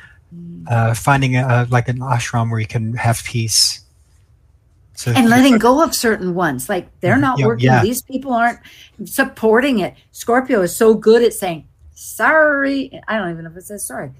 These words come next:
Speaker 1: It's like, "Nope, we're gone." <laughs>
Speaker 2: Might be kinda cool when the nodes hit Neptune and, and Juno. Wow.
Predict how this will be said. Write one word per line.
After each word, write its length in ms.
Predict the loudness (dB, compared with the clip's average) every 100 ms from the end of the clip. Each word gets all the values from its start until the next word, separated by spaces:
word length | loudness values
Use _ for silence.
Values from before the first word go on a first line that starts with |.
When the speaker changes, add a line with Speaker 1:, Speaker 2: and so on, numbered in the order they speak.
| _ -12
Speaker 1:
It's 120 | -10
like, 180 | -10 -10 -2
"Nope, 240 | -2 -2 _ _ -8
we're 120 | -2
gone." 280 | -2 -2 -8 -16
<laughs> 120 | 0
Speaker 2:
Might 180 | 0 2
be 80 |
kinda 260 | 2 2 2
cool 240 | 2 2
when 120 | 2 0
the 80 | 2
nodes 340 | 2 2 0
hit 200 | -2 -4 -6
Neptune 640 | -4 -4 -2 -4 -4 -6 -12 _ _ _ _ _ _ -6
and, 240 | 0 0 2
and 180 | 0 0
Juno. 560 | 0 0 0 -2 -4 -2
Wow. 440 | 0 2 2 -2